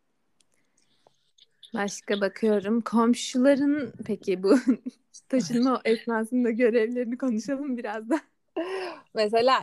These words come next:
Speaker 2: İstanbul'a taşındığımızda bize üst komşu çay getirmişti ya. Dedim ki ondan sonra bizim bir bağımız olacak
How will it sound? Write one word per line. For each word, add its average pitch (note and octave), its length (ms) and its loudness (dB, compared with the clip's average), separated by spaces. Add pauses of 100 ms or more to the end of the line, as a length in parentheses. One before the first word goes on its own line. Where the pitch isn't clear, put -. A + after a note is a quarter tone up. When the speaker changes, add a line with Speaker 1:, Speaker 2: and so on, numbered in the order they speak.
(100)
Speaker 2:
İstanbul'a G#3 640 -6
taşındığımızda F#3+ 920 -8
bize F3+ 200 0
üst G3 140 -12
komşu G3 380 -6
çay G3 240 0
getirmişti F#3+ 640 -8
ya. E3 300 -6 (220)
Dedim G4 260 0
ki - 140 -4
ondan B3 320 -4
sonra B3+ 300 -10
bizim G#3+ 240 -16
bir G3+ 140 -12
bağımız F#3+ 360 -6
olacak F3 400 -6